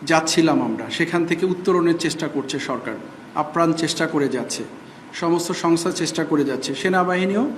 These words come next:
তাদের অবস্থান থেকে যতটুকু কন্ট্রিবিউট করার, করার চেষ্টা করছে। তো আমরা যদি সম্মিলিতভাবে কাজ করি, আমি দৃঢ়ভাবে বিশ্বাস করি যে আমরা একটি স্থিতিশীল অবস্থায় যেরকম আমরা চাই, সবাই আমাদের মনের যে আকাঙ্ক্ষা, নিশ্চয়ই আমরা সেখানে পৌঁছাতে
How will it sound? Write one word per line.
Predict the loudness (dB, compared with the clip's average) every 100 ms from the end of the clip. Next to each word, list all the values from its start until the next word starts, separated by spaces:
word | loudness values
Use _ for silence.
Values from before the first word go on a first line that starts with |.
| -10 -14 0
তাদের | 2 4 4
অবস্থান | 4 2 0 0 0
থেকে | 2 2
যতটুকু | 2 2 0 2 2
কন্ট্রিবিউট | 2 2 2 2 2
করার, | 0 0 -2 -6 -14 -18 0
করার | 4 4 2
চেষ্টা | -2 -4
করছে। | -6 -6 -6 -10 -12 -16 -18 -20 -20 -2
তো | 2 2 0 -6 -8 -2
আমরা | 2 4
যদি | 4 2
সম্মিলিতভাবে | 2 2 4 6 6 6 4 2
কাজ | 2 2 2 2
করি, | 2 2
আমি | 2 0 0 -2 -4 0
দৃঢ়ভাবে | 4 6 6 6 4
বিশ্বাস | 4 2 -2 -4 -6 -6 2
করি | 4 4 -2 -8 -14 -18 -8
যে | 0 4
আমরা | 4 4 2 0 -4 -10 -8
একটি | -6 -4 -4
স্থিতিশীল | -2 -2 -2 0 2 2
অবস্থায় | 0 -2 -2 -2 -2 -6 -12 -18 -18 -16 -4
যেরকম | 2 2 4 4
আমরা | 4 4
চাই, | 2 4 6 4
সবাই | 2 2 2 4
আমাদের | 4 4 4
মনের | 4 4 4
যে | 4
আকাঙ্ক্ষা, | 2 2 0 2
নিশ্চয়ই | 0 0 0 0
আমরা | 0
সেখানে | 0 0 0
পৌঁছাতে | 0 -2 -4